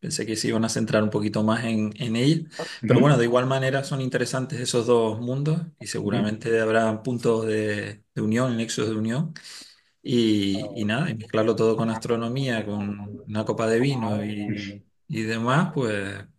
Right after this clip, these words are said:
Speaker 1: pues muy bien. Y una salida, y un pequeño pateo por la naturaleza,
Speaker 2: Ujú.
Speaker 1: pues, pues genial. Un poco todo el conjunto, mm, me está gustando.
Speaker 2: Estupendo.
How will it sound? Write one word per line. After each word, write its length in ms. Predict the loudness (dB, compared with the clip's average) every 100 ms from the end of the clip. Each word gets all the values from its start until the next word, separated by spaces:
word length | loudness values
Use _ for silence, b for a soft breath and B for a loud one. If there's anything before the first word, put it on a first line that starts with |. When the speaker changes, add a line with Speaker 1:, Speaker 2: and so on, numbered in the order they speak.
| _ _
Speaker 1:
pues 140 | -8 -2
muy 140 | 0
bien. 340 | 0 -2 -6 -6
Y 80 | -2
una 140 | 0
salida, 640 | 2 2 4 6 4 2 -6 -8 -10 -20 -16
y 100 | -8
un 340 | -6 -6 -8 -8
pequeño 540 | -4 -2 -2 -2 -2
pateo 320 | -2 2 4 6
por 300 | 6 6 4 2
la 120 | 0
naturaleza, 760 | 0 2 2 4 2 0 -4 -8 -20 -12 -2
Speaker 2:
Ujú. 340 | 0 0 -2 -8
Speaker 1:
pues, 480 | -6 -4 -4 -6 -10
pues 160 | -6 -2
genial. 460 | 2 2 0 -6 _ _ -8
Un 180 | -6 -2
poco 240 | 0 0
todo 440 | 0 2 2 2 -2 -8
el 140 | -2
conjunto, 720 | -2 0 0 2 4 2 0 -6 -10 -12 _ _ _ _ _ _ -8
mm, 240 | -4 -2 0
me 60 |
está 140 | 2 2
gustando. 500 | 2 0 -4 -6 -12 -20 _ -18 -6
Speaker 2:
Estupendo. 720 | -4 0 0 2 0 -2